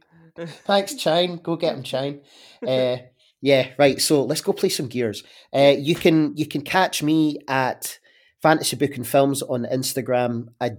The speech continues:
Speaker 2: do not have a Twitter or anything like that set up for it. Uh,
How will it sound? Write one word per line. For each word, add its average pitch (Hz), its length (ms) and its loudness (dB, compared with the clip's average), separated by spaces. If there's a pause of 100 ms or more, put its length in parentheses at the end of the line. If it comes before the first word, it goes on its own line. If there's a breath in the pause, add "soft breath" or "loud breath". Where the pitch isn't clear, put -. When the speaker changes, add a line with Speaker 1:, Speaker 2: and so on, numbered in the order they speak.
Speaker 2:
do 151 160 4
not 147 140 0
have 143 120 -2
a 139 60 -6
Twitter 120 340 0
or 117 80 0
anything 117 320 -4
like 110 160 -6
that 110 180 -2
set 110 200 -4
up 120 160 -4
for 123 160 -4
it. 113 120 -2 (640 soft breath)
Uh, 117 480 0